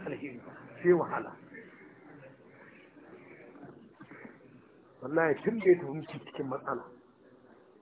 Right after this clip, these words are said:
To sai ya zama ya tafi, amma kana bibiyar su. Duk abin da zai sa su shiga matsala, kana ɗaukar mataki kar su shiga. Wari ayati a kafa da ko masa arziki gare su. Wari ayati a kafa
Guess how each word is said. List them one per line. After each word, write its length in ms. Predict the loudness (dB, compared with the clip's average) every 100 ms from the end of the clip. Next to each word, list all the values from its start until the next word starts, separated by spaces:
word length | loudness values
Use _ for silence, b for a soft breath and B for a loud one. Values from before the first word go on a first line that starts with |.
| -20 -20 -16
To 200 | -4 -4 0
sai 80 | 2 4
ya 80 | 4
zama 220 | 2 4
ya 220 | 4 4 2
tafi, 440 | -4 -2 -4 -6 B B -2
amma 320 | 0 4 2 2
kana 300 | 0 2 0
bibiyar 540 | -2 -8 -2 -2 -2 -6
su. 420 | -14 -14 -14 -16 -16 b b _ 2
Duk 100 | 2 2 -6
abin 280 | 0 0 0
da 100 | -2
zai 300 | 0 -2 -2
sa 180 | -2 -2 -4
su 60 |
shiga 280 | -12 -8 -6
matsala, 440 | -4 -4 -4 -4 -8 -18 -20 -20 -20 -10
kana 300 | -4 0 0 0
ɗaukar 300 | -2 -2 -4
mataki 480 | -4 -2 -4 -4 -4
kar 180 | -2 -2
su 80 | -6
shiga. 280 | -10 -12 -16 _ _ _ _ _ _ _ _ _ -20 _ _ 4
Wari 220 | 8 8 8
ayati 340 | 8 6 2
a 120 | -8
kafa 260 | -6 -8 -8 2
da 80 | 4 4 2 -14 -18 -20 0
ko 180 | 4 6
masa 220 | 4 -2
arziki 340 | -6 -6 -12 -10
gare 200 | -8 -10
su. 100 | -12 -20 0 6
Wari 180 | 8
ayati 260 | 8 6 4
a 100 | -4
kafa 280 | 0 2